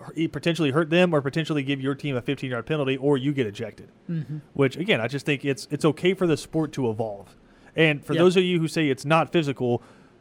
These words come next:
Speaker 1: please look at Evan Neal. Please look at Jordan Davis and tell me that game's not physical anymore.
Speaker 2: Yeah.
Speaker 1: Go out there and
Speaker 2: <laughs> Yeah.
Speaker 1: you,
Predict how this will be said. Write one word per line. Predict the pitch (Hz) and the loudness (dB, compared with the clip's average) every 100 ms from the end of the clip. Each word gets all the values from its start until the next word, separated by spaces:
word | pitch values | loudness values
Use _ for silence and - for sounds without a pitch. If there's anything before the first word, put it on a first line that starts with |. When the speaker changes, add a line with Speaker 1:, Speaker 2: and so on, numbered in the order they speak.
| _ _ _ _ _ | _ _ _ _ _
Speaker 1:
please | - 233 220 185 | -2 4 4 6
look | 175 | 4
at | 139 | 2
Evan | 120 113 | 0 -2
Neal. | 110 113 127 _ _ _ _ _ _ _ _ _ - | -4 -4 -6 _ _ _ _ _ _ _ _ _ 2
Please | 226 185 | 4 4
look | 202 | 2
at | 170 | 2
Jordan | 123 147 139 | 2 2 2
Davis | 120 127 139 151 - - _ _ 156 | -2 -2 0 -2 -6 -16 _ _ -4
and | 147 | 2
tell | 180 | 4
me | 156 | 4
that | 147 127 | 2 2
game's | 135 123 | -2 -2
not | 131 117 | -2 -4
physical | 117 117 120 120 | -6 -6 -6 -4
anymore. | 117 117 127 143 _ _ _ _ _ _ _ | -6 -4 -6 -6 _ _ _ _ _ _ _
Speaker 2:
Yeah. | 175 160 - _ | -8 -8 -10 _
Speaker 1:
Go | - 180 | 2 6
out | 208 | 6
there | 196 180 | 4 2
and | 165 160 | 2 0
Speaker 2:
<laughs> | |
Yeah. | 170 | -4
Speaker 1:
you, | 160 | -4